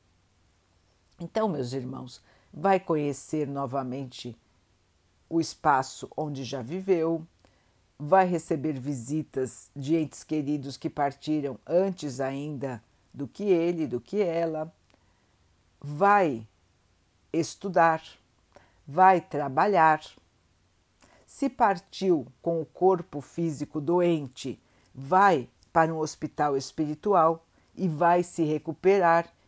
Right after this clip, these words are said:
e vai se curar. Então, irmãos, a vida continua.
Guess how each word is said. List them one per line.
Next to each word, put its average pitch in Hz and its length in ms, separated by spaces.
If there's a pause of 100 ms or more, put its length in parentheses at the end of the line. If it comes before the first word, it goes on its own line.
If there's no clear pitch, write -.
(100)
e 170 120
vai 156 280
se - 240
curar. 175 600 (1900)
Então, 285 340
irmãos, 151 480 (400)
a 214 80
vida 208 400
continua. 226 920